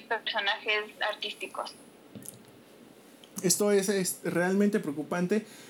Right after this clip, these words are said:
Speaker 2: Eh, de manera personal, yo sí pude checar la lista de estas personas porque está en internet, pueden googlear este,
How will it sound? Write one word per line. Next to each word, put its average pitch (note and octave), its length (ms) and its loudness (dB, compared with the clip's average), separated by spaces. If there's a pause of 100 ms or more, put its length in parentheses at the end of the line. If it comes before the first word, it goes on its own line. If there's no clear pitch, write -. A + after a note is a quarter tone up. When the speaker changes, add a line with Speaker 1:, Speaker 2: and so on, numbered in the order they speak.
(120)
Speaker 2:
Eh, G3 280 0
de F#3 100 4
manera A#3 340 4
personal, G#3 400 4
yo A#3 100 4
sí A3 160 6
pude A3 300 6
checar F#3 480 0
la F#3+ 160 2
lista F3 360 0
de E3+ 120 0
estas F3 220 0
personas F3 420 0
porque E3+ 420 0
está G#3+ 420 0
en A3+ 80 6
internet, F3+ 500 2
pueden G3 560 2
googlear D#3 400 2
este, F3+ 440 0